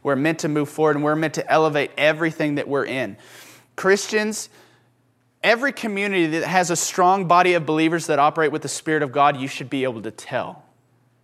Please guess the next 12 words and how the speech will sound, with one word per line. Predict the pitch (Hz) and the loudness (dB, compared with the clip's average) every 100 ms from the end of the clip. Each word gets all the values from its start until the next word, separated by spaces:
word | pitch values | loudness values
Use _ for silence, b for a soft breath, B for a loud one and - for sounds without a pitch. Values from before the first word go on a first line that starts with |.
| - | -20
that | 113 | -8
there | 135 | -6
are | 123 | -6
people | - 143 131 | -8 -10 -6
that | 120 | -6
walk | 113 117 - | -4 -4 -6
with | - | -12
the | |
Spirit | 101 - - - 110 95 - | -10 -12 -10 -4 -4 -6 -10
in | 113 | -10
this | 107 104 | -8 -12
community. | - 107 101 98 95 | -12 -12 -10 -12 -16